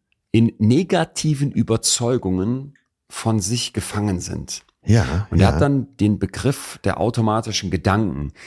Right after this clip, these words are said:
Speaker 1: in die Psychologie gebracht.
Speaker 2: Ach, interessant.
Speaker 1: Automatische Gedanken, äh, das sind jetzt noch nicht die, mm, das sind jetzt noch nicht die Glaubenssätze,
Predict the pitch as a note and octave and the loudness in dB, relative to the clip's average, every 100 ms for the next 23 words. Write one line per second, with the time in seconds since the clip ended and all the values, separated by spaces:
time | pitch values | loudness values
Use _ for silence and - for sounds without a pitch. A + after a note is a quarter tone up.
0 | - - F2+ F2+ - F#2 - E2 D#2 - | -8 0 2 2 0 -2 0 0 -2 -4
1 | F2 - - - G1+ - - - - - | -4 -4 -4 -4 -4 -4 -2 -2 -4 -4
2 | F2 F#2 A#2 B2+ B2 A#2 - - G2 F2 | 2 4 4 4 2 2 -2 0 -2 -2
3 | B2 D2 F3 - - G2+ G#2 F2 - - | -2 -2 -4 -4 -8 -8 -8 -10 -10 -6
4 | A2 C3 D#3+ - A2 C#3+ F#3 - C3+ C3+ | -4 -2 -2 -2 0 0 -2 -6 -4 -4
5 | - - - A2 A2+ A2+ A2 G#2+ G#2+ - | -8 -10 -2 0 2 2 0 -2 -2 -6
6 | - - - _ - - - - F#2+ A2 | -8 -14 -20 _ -14 -12 -8 -6 -2 -2
7 | G#2+ G2 A#2+ D#3 - C#3 B2+ - - - | 0 2 0 -2 -4 -2 -2 -6 -16 -20
8 | - - A#2+ F2 A2+ D#3 B2+ E2 E2 - | -20 -16 -4 0 2 2 0 2 0 0
9 | B2 | -2